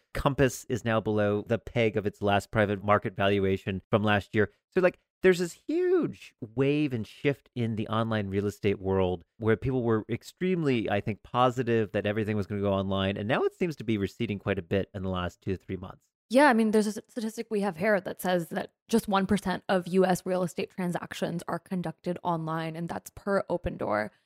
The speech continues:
Speaker 2: And so the opportunity from just a data perspective is there, but Danny, do you think it's just culture that's stopping people? I feel like I'm missing something here. Like,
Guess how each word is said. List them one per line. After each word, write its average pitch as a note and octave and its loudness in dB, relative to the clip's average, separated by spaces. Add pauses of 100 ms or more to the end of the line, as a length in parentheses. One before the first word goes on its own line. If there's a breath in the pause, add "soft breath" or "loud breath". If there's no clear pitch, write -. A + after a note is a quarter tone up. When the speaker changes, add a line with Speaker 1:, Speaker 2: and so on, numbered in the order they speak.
(180)
Speaker 2:
And C4+ -6
so D#4+ 2
the C#4 0
opportunity C#4 2
from G#3+ 0
just G#3 -2
a G3+ -2
data F3 0
perspective A#3 0
is A#3 -4
there, B3+ 2
but G#3+ -2
Danny, A3 4
do F#3+ -4
you G3 2
think G#3 -2
it's G#3 -2
just - -4 (180)
culture G#3 0
that's E4 -4
stopping D#4+ 2
people? E4+ 2
I A#3+ 6
feel C4+ 4
like C#4 4
I'm F#3+ 0
missing G3 -2
something F3+ -10
here. F#3 -10
Like, - -8